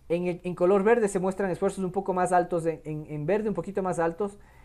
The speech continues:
si es que encuentro por ahí zonas amarillas, como por aquí, si es que encuentro por ahí zonas anaranjadas o rojas, significa que estoy yo cerca de mi, eh, de mi límite, de mi, de mi esfuerzo de fluencia,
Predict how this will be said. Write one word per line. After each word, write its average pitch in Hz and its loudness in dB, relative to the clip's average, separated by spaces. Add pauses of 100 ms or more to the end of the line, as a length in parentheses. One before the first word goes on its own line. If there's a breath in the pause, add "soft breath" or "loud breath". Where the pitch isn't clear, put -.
(160 soft breath)
si 196 2
es 165 2
que 190 -2
encuentro 196 0
por 170 2
ahí 175 6
zonas 190 2
amarillas, 175 4
como 160 0
por 147 2
aquí, 220 -2
si - -6
es 156 -6
que 160 -8
encuentro 165 -2
por 147 -2
ahí 156 0
zonas 160 -6 (320 soft breath)
anaranjadas 170 0
o 214 6
rojas, 190 2 (240 soft breath)
significa 208 -2
que 170 -2
estoy 190 0
yo 190 2
cerca 170 -2 (280 soft breath)
de 185 0
mi, 185 -4 (600 soft breath)
eh, 151 0
de 185 2
mi 185 0
límite, 185 0
de 160 -2
mi, 160 -6
de 165 0
mi 160 -2
esfuerzo 180 0
de 165 4
fluencia, 160 2